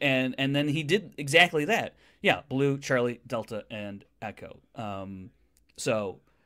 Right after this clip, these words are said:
hats off to him for just a great performance. I mean, solid first round, obviously, from both.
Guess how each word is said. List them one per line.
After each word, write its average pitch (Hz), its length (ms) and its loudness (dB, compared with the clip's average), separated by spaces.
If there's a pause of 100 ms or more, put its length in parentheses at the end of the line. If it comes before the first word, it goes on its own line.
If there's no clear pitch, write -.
(120)
hats 196 280 4
off 147 160 2
to 135 80 -6
him 123 260 -2
for 107 560 -2 (340)
just 123 160 -4
a 117 80 -8
great 135 260 0
performance. 123 300 -6
I 127 40 -6
mean, 127 100 -2
solid 143 440 4
first 117 320 -6
round, 110 240 -4
obviously, 101 360 -8
from 104 160 -10
both. 101 340 -8